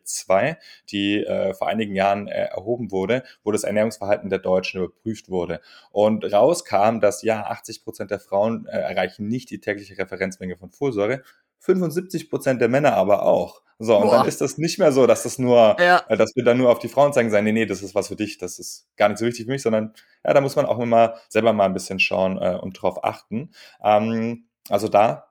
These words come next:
Speaker 1: den Wert testen wir. Dann das Vitamin B zwölf. Auch da, äh, viele Appelle heute von mir. Ähm, das ist nicht nur ein Thema für Vegetarier, Veganer. Da absolut. Also für mich als Vegetarier, äh, als Veganer ist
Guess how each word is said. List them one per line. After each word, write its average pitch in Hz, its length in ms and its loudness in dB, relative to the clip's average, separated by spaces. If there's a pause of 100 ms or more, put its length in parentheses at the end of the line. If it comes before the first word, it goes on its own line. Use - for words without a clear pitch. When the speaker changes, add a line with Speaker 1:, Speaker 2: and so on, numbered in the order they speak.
(140)
Speaker 1:
den 110 160 0
Wert 117 180 2
testen 123 340 -4
wir. 135 180 -2 (240)
Dann 113 100 4
das 120 120 0
Vitamin 131 340 0
B 113 200 2
zwölf. 135 580 0
Auch 110 160 0
da, 110 640 4
äh, 104 60 -4
viele 123 200 0
Appelle 98 340 2
heute 85 180 -2
von 90 160 -8
mir. 113 220 -4 (280)
Ähm, 113 320 6
das 117 140 2
ist 117 140 -6
nicht 139 220 -2
nur 135 120 4
ein 117 100 0
Thema 123 300 2
für 110 120 -4
Vegetarier, 104 560 2
Veganer. 104 520 0
Da 98 200 4
absolut. 104 560 -4
Also 87 340 -2
für - 120 -14
mich 107 160 -4
als - 160 -6
Vegetarier, 101 580 -2
äh, 92 80 -2
als 95 180 -4
Veganer 98 340 0
ist - 200 -10